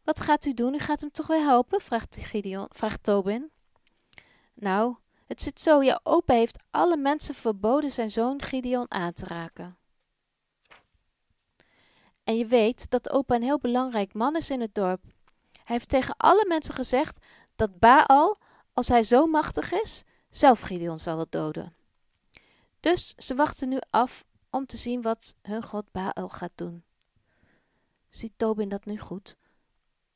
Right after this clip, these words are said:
Of moest zijn vader hier stiekem om lachen? Tobin vindt het ook eigenlijk wel heel slim bedacht van opa. Baal kan Gideon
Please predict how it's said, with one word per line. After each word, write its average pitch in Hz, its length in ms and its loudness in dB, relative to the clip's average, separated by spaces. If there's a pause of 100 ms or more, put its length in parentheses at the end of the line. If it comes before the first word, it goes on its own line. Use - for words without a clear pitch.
(300)
Of - 180 -12
moest 247 240 -6
zijn 247 120 -2
vader 240 360 0
hier 226 140 -6
stiekem - 360 -10
om 247 160 -8
lachen? 185 420 -8 (920)
Tobin 254 320 -2
vindt 165 220 -8
het - 160 -12
ook - 100 -12
eigenlijk 208 400 -10
wel 180 100 -6
heel 185 120 -4
slim 240 340 -10
bedacht 214 380 -8
van - 180 -14
opa. 170 420 -12 (480)
Baal - 540 -2
kan - 160 -12
Gideon 180 460 -6